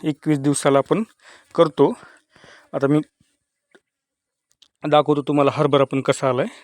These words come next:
मित्रांनो, हा आपला फ-, हरभरा आहे, हा बघा. अं, बावीस तेवीस दिवसामध्ये याची अशी ग्रोथ झालेली आहे. आपण याला पाणी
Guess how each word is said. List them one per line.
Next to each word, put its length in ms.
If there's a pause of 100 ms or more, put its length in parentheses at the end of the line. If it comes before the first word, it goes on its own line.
(2000)
मित्रांनो, 320
हा 180
आपला 240
फ-, 200 (200)
हरभरा 320
आहे, 120 (1040)
हा 60
बघा. 220 (800)
अं, 220
बावीस 260 (100)
तेवीस 200
दिवसामध्ये 600
याची 420 (240)
अशी 240
ग्रोथ 220
झालेली 440
आहे. 360 (1600)
आपण 260
याला 180
पाणी 300